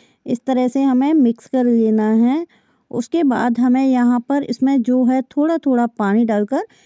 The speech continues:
इसका आटा लगा देना है। तो यहाँ पर पानी एक साथ नहीं डालेंगे, थोड़ा थोड़ा करके ही डालेंगे।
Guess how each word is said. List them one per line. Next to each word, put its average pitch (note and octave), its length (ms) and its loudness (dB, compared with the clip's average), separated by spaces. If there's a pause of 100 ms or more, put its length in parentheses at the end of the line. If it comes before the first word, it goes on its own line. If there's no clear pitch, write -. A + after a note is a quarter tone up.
(180)
इसका C4 280 -4
आटा B3 360 -2
लगा G#3 340 0
देना F#3+ 300 0
है। F#3+ 160 -2
तो A3 120 -2
यहाँ A#3 280 0
पर C#4+ 180 -2
पानी C4 300 0
एक B3+ 200 -6
साथ C4+ 220 -4
नहीं B3 320 2
डालेंगे, A#3+ 420 0
थोड़ा C4 300 -2
थोड़ा C4+ 260 0
करके G#3+ 360 -6
ही B3 240 2
डालेंगे। A3+ 580 2